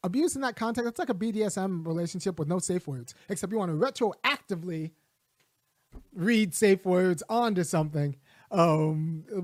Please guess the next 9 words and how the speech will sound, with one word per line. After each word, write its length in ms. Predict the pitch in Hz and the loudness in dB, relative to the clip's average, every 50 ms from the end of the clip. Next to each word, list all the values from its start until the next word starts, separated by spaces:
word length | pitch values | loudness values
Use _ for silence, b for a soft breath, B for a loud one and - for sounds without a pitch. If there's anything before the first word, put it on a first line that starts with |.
| 175 170 165 | -6 -6 -4
but, 200 | 170 202 185 185 | -2 -2 0 0
like, 180 | 190 185 185 180 | 0 -2 -2 -4
it's 360 | 202 202 185 214 214 180 - | -4 -8 -4 -4 -4 -2 -2
like 140 | 214 196 156 | -2 -2 -2
an 100 | 180 202 | -2 0
un-, 540 | - 269 285 277 269 262 247 226 214 196 180 - - | 0 0 0 0 -2 -4 -4 -6 -6 -8 -10 -6 -4
unregulated, 840 | 254 285 285 233 247 247 220 240 233 226 226 226 226 226 214 202 185 - _ _ _ _ _ _ _ _ _ _ _ _ _ _ _ _ _ _ _ _ _ _ _ _ _ _ _ _ _ _ _ _ _ _ _ _ _ _ _ _ _ _ _ _ _ _ _ _ _ _ _ _ _ _ _ _ _ _ _ _ _ _ _ _ _ _ - | -4 -2 0 0 0 2 0 0 2 4 4 6 6 4 2 0 -2 -8 _ _ _ _ _ _ _ _ _ _ _ _ _ _ _ _ _ _ _ _ _ _ _ _ _ _ _ _ _ _ _ _ _ _ _ _ _ _ _ _ _ _ _ _ _ _ _ _ _ _ _ _ _ _ _ _ _ _ _ _ _ _ _ _ _ _ -8
an 100 | 170 - - | -8 -4 -2
unregulated 1200 | 269 294 277 247 226 226 214 226 220 214 214 214 214 208 208 208 208 202 196 196 196 180 165 156 | 0 2 2 4 2 4 4 4 4 4 4 4 6 6 4 4 4 2 0 0 -2 -2 -4 -10